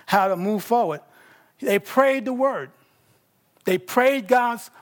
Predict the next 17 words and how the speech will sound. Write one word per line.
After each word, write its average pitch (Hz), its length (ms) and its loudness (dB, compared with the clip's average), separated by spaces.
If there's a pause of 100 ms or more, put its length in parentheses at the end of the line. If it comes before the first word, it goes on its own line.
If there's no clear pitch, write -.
promises. - 760 -4 (2500)
And 190 160 0
then 320 140 4
they 269 100 2
believed 233 420 0
what 262 120 0
they 269 100 2
prayed. 269 420 2
You 277 60 -2
ever 330 160 -2
do 359 100 2
that? 339 300 -2 (240)
Praying? 302 380 2 (280)
Well, 226 220 4
sometimes 302 360 4
we 269 120 0
think, 262 240 0